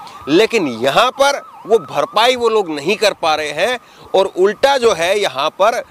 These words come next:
ये सीधे तौर पर बीजेपी को नुकसान हो रहा है। यानी समाजवादी पार्टी का जो वोट share है वो ये ऐसे से बढ़ रहा है, बीजेपी का जो वोट शेयर वो ऐसे से बढ़ना था, लेकिन उसमें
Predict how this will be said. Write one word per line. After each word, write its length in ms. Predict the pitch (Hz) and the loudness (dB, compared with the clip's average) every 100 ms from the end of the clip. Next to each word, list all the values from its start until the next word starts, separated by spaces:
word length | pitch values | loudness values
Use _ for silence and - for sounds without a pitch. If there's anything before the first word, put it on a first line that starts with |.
| - - - | -18 -20 -6
ये 80 | 196 | -4
सीधे 360 | - 196 202 233 | -2 0 0 0
तौर 280 | - 185 165 | 0 0 0
पर 240 | 190 220 | 0 -2
बीजेपी 540 | 160 151 170 190 - 202 | -4 -8 -4 -4 -4 -2
को 140 | 208 | 0
नुकसान 460 | 175 147 - 156 131 | 0 0 0 0 -2
हो 160 | 120 | -6
रहा 140 | 107 95 | -6 -6
है। 140 | 92 - - - - 165 | -10 -16 -20 -20 -6 0
यानी 380 | 214 277 269 - _ - - | 2 0 -2 -8 _ -8 -4
समाजवादी 400 | 202 214 240 254 | 0 0 0 -2
पार्टी 360 | 233 214 208 | -2 -2 -4
का 100 | 233 | -4
जो 140 | 220 196 | -2 0
वोट 240 | 190 214 | 0 0
share 180 | - 214 | 0 -2
है 60 | 220 | 0
वो 120 | 220 | -2
ये 220 | 208 214 220 - | 2 4 2 0
ऐसे 240 | 190 214 | -4 -2
से 120 | 196 185 | -4 0
बढ़ 200 | 170 147 | 0 0
रहा 180 | 135 | 0
है, 140 | 117 104 _ _ - - | -2 -8 _ _ -20 -14
बीजेपी 420 | 151 226 240 247 | -2 2 2 2
का 100 | 254 | -2
जो 140 | 247 226 | 0 0
वोट 200 | 214 214 | 0 -2
शेयर 180 | 233 214 | -4 -2
वो 120 | 214 | 0
ऐसे 180 | 202 214 | 0 -2
से 120 | 208 | -6
बढ़ना 340 | 156 143 151 214 | -2 -2 0 0
था, 280 | 202 233 226 | 0 -2 -2
लेकिन 300 | 170 185 208 | -4 -4 -2
उसमें 440 | 196 214 240 240 | -2 2 2 2